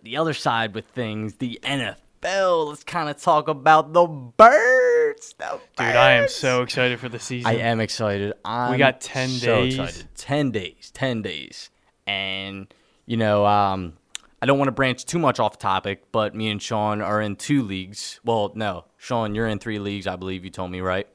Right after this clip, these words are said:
Speaker 2: Yeah,
Speaker 1: You're
Speaker 2: I'm
Speaker 1: in
Speaker 2: in
Speaker 1: three.
Speaker 2: three for,
Speaker 1: I'm
Speaker 2: yeah.
Speaker 1: in two. This is gonna be my first year doing the, uh, fantasy football. Um, and I follow football, like, every year, um, but I really never get into doing the fantasy. But got two leagues. I'm excited for football season to start up, baby.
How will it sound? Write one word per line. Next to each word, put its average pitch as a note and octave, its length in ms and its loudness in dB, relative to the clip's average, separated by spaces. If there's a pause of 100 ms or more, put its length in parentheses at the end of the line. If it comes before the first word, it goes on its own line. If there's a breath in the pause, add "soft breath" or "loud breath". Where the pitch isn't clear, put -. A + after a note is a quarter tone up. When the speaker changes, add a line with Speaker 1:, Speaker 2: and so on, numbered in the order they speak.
(120)
Speaker 2:
Yeah, A#2 160 -20
Speaker 1:
You're G#2 80 -16
Speaker 2:
I'm G2+ 60 -4
Speaker 1:
in G#2 60 -4
Speaker 2:
in A2+ 60 -8
Speaker 1:
three. G#2+ 200 2
Speaker 2:
three G2 80 -14
for, - 140 -18 (260)
Speaker 1:
I'm B2 200 2
Speaker 2:
yeah. C3 60 2
Speaker 1:
in A#2+ 60 -2
two. A2+ 360 -2
This G#2 200 -8
is A2+ 80 -12
gonna A2 180 -4
be G2 100 -16
my G#2 140 -6
first A#2+ 340 -8
year A#2+ 220 -4
doing G2+ 380 -6
the, F#2+ 320 -8 (440 soft breath)
uh, F2+ 260 -6
fantasy A2 400 -10
football. G2+ 540 -6 (760)
Um, A2+ 380 -6
and D#3+ 100 -4
I F#3 120 0
follow E3 400 2
football, G#2 480 -6
like, G2+ 180 -8
every G#2 200 -4
year, G#2 460 -2 (140)
um, G2 420 -8
but F#2+ 240 -4
I G2 120 -4
really A2+ 300 -2
never G#2 280 -4
get F#2+ 160 -6
into G2 260 -8
doing F#2 220 -8
the E2+ 60 -10
fantasy. F#2+ 500 -12
But F#2 400 -12
got F#2 180 -12
two G#2+ 200 -10
leagues. G2+ 360 -10
I'm G2+ 140 -8
excited G2 400 -8
for F#2+ 140 -20
football A#2+ 320 -4
season C#3 260 -6
to C3+ 100 -4
start C#3 260 -4
up, D#3+ 160 -2
baby. E3 280 -4